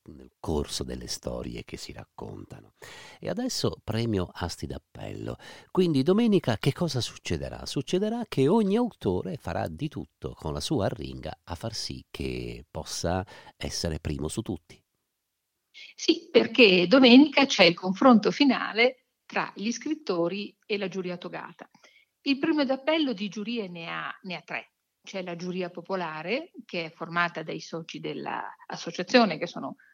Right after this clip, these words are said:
Speaker 2: quest'anno sono circa, sono centoquarantasette, siamo sempre intorno ai centocinquanta. E la giuria, eh, giovane, che è formata dagli studenti delle scuole superiori cittadine, anche in questo caso mi pare siano centocinquantacinque quest'anno.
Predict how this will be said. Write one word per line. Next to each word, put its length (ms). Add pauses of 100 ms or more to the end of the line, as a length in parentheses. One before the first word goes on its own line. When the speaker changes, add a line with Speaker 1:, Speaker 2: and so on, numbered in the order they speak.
(180)
Speaker 2:
quest'anno 540
sono 280
circa, 380 (200)
sono 180
centoquarantasette, 1300 (180)
siamo 380
sempre 340
intorno 300
ai 80
centocinquanta. 840 (640)
E 140
la 160
giuria, 680
eh, 380
giovane, 720
che 80
è 60
formata 500
dagli 300
studenti 500
delle 220
scuole 320
superiori 580
cittadine, 640
anche 240
in 80
questo 300
caso 320
mi 120
pare 200
siano 260
centocinquantacinque 1200
quest'anno. 440